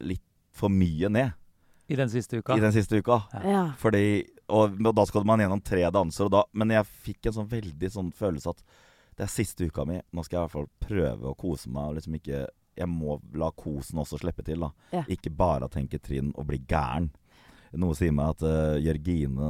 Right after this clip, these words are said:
Speaker 1: nå, eh, hun lar ikke kosen slippe til helt enda. <laughs> For det,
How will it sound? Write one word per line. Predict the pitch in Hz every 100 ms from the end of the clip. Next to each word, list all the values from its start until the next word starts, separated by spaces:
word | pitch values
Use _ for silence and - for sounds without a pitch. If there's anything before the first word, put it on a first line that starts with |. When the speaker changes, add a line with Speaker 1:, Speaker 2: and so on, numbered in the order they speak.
| 78
Speaker 1:
nå, | 76 80 87 82
eh, | 69 76
hun | 82 85 87
lar | 90 80
ikke | 80
kosen | 92 - 80 73 80
slippe | 80 90 -
til | 82 85 - - 190 -
helt | 196 -
enda. | - 208 - 311 226 180 - 180 151 165
<laughs> | 143 156 - 127 143 127
For | 131
det, | 135